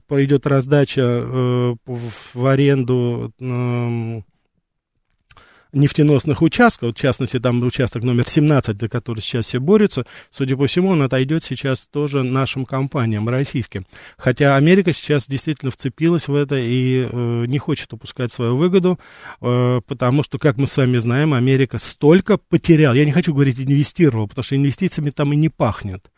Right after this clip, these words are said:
Сам, э, слова самого Трампа о том, что мы потеряли более триллиона долларов при, в Ираке. И вот вы можете себе представить состояние сейчас политической элиты Америки,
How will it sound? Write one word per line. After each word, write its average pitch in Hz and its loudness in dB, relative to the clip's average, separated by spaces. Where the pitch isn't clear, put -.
Сам, 151 4
э, 143 0
слова 165 2
самого 165 0
Трампа 180 2
о 151 2
том, 175 -2
что - -6
мы 151 0
потеряли 156 2
более 151 4
триллиона 165 6
долларов 139 2
при, 143 -2
в 135 0
Ираке. 117 0
И 127 -2
вот 156 0
вы 196 4
можете 233 2
себе 151 0
представить 147 -2
состояние 143 -2
сейчас - -8
политической 131 -10
элиты 135 -4
Америки, 185 2